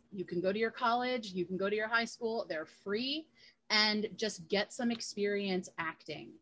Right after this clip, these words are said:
Get some experience. Now, I will tell you that acting on stage, and because I, I, I did quite a bit of acting on stage, especially in my younger years, but acting on stage versus acting behind a microphone is a totally different animal. So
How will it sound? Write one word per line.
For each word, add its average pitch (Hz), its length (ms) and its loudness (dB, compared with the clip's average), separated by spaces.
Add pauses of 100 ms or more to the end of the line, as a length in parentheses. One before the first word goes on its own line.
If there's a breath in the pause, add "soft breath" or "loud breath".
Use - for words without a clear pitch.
(280 soft breath)
Get 226 180 4
some 247 180 0
experience. 208 720 -2
Now, 185 280 2 (220)
I 196 140 4
will 220 120 -2
tell 277 220 2
you 233 180 0
that 190 160 2
acting 190 360 0
on 214 140 -2
stage, 233 480 2
and 180 440 -2 (160)
because 185 240 -2
I, 190 120 4
I, 196 180 0
I 190 180 0 (260)
did 185 160 -2
quite 208 200 2
a 185 40 -2
bit 226 120 2
of 202 100 0
acting 175 320 0
on 170 100 -2
stage, 180 280 0
especially 170 360 -6
in 160 60 -2
my 160 60 -4
younger 240 300 -2
years, 175 380 -2 (420 loud breath)
but 208 200 4
acting 214 340 4
on 202 80 2
stage 208 320 0
versus 190 380 -2
acting 185 280 0
behind 185 280 -2
a - 20 2
microphone 175 460 -2
is 165 120 -6
a - 40 -18
totally 175 420 -6
different 196 300 -4
animal. 214 460 0
So 165 380 -4